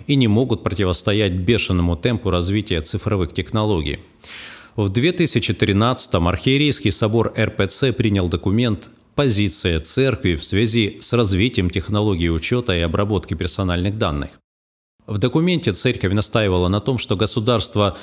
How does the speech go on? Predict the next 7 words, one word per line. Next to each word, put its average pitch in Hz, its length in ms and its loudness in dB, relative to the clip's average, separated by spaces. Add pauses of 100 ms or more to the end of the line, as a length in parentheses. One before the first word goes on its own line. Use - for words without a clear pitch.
(260)
должно 135 420 4
предоставить 127 720 2
альтернативу 135 920 2
цифровому 104 640 0
учету, 92 480 0
а 85 80 0
граждане, 95 600 0